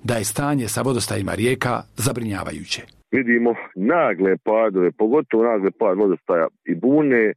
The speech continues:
Speaker 2: Čujem kolege ovdje iz Bregave da je Bregava isto zabrinjavajuće loša. Bunica također. Vidimo kolege širom Bosne i Hercegovine da, da upozoravaju da već neke manje rijeke su skoro i presušile.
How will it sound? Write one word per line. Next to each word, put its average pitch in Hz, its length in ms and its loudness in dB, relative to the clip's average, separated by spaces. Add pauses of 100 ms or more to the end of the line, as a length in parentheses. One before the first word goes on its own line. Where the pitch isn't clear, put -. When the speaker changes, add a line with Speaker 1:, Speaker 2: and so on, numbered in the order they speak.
(180)
Speaker 2:
Čujem 117 260 2 (300)
kolege 113 300 2 (140)
ovdje 101 180 2
iz 92 100 0
Bregave 104 440 2
da 98 80 2
je 98 80 4
Bregava 104 400 4
isto 98 280 0 (260)
zabrinjavajuće 95 920 2
loša. 120 480 2 (220)
Bunica 113 540 0
također. 123 760 2 (220)
Vidimo 117 460 2
kolege 113 480 2 (120)
širom 110 260 2
Bosne 104 300 2
i 98 100 -2
Hercegovine 98 800 2
da, 92 280 2
da 92 120 2
upozoravaju 95 800 2
da 95 80 0
već 98 280 0
neke 90 400 0 (100)
manje 110 260 0
rijeke 104 380 2
su - 200 -10
skoro 107 240 2
i 85 100 -2
presušile. 117 680 2